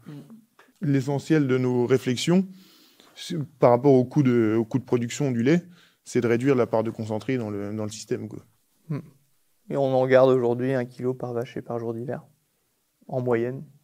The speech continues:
Speaker 2: À peu près cent kilos par vache, euh, et par an. On a la chance d'avoir cent sept hectares groupés autour de la ferme, donc ce qui a permis de mettre en place ce système pâturant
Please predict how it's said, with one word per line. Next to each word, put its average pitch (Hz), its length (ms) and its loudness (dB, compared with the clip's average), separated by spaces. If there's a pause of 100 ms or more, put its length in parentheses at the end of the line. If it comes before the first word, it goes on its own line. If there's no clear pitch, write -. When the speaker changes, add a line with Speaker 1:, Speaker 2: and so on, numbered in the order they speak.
(480)
Speaker 2:
À 110 40 -12
peu 110 160 -6
près 120 160 -6
cent 120 200 -8
kilos 120 320 -4
par 101 200 -4
vache, 104 320 -12
euh, - 1000 -20
et 117 120 -4
par 101 220 -6
an. - 60 -18 (4000)
On 131 140 -4
a 123 100 2
la 123 80 2
chance 139 260 -2
d'avoir 117 300 4
cent 131 160 -4
sept 131 220 -2
hectares 135 600 0
groupés 131 380 0
autour 123 240 -2
de 117 40 -2
la 113 100 0
ferme, 139 300 -4 (1000)
donc 120 220 -4
ce - 120 -12 (120)
qui 143 220 2
a 135 80 10
permis 139 400 2
de 139 60 0
mettre 123 200 0
en 117 60 -2
place 135 200 0
ce 117 100 -8
système 127 380 -4
pâturant 123 500 -2